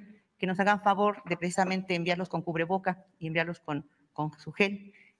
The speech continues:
Y por otro lado también el que nos lleven, nos lleven a cabo lo que es la carta compromiso, la carta de aceptación, precisamente en donde autorizan que el pequeñito puede estar dentro de lo que es la parte de la, de la asistencia a la escuela.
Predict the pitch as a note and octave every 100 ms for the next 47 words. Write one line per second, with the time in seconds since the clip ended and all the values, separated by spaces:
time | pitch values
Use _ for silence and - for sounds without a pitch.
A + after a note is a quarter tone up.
0 | - F#3+ G3 F#3 F#3+ G3+ G3+ G3+ G3+ G3
1 | G3+ G3+ F3 E3+ F3 E3+ F3 F3 G3 F#3+
2 | G3+ G3 F3 E3+ F3+ F#3 F3+ D#3 F3 F3
3 | F3+ - - _ - E3 F3+ F#3+ F#3+ G3+
4 | - F3+ F#3+ G#3 G3+ E3+ F3 F3+ E3+ E3+
5 | F3 F3+ F#3 F3+ - _ _ F3 F3 F3+
6 | F3+ F3+ F3+ D#3+ D#3+ E3 E3 F3 G3 G3+
7 | F3+ F3 D#3+ E3+ E3+ F3+ E3+ E3+ E3+ -
8 | _ - D#3 F3 E3 E3+ D#3+ D#3 - D#3+
9 | F3 E3 F3 D#3+ C#3+ - C#3+ D3 D3+ -
10 | E3+ E3+ F3 - D3 D3 - E3 C#3+